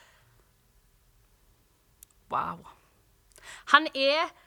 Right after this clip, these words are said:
han er den som peker på ting som er galt i livet vårt, for at vi skal få bli fri fra det. Han er den som peker på Jesus. Han er Kristi ånd,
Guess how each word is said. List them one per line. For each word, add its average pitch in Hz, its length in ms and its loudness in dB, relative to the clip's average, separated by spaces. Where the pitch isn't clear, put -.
han 240 180 2
er 277 40 6
den 262 260 2
som 349 180 -2
peker 226 400 -4
på 302 80 -6
ting 302 280 -8
som 269 180 -4
er 240 120 -6
galt - 580 0
i 254 60 -6
livet 269 320 -4
vårt, - 320 -6
for 226 100 -10
at 240 120 -8
vi 247 60 -4
skal 262 180 -8
få 262 100 -4
bli 226 180 -6
fri 220 320 -8
fra - 180 -4
det. - 200 -6
Han 285 160 4
er 320 140 2
den 247 160 4
som 381 220 0
peker 196 420 -4
på 294 140 -8
Jesus. - 600 -6
Han 247 160 8
er 277 160 6
Kristi - 580 -2
ånd, 311 240 4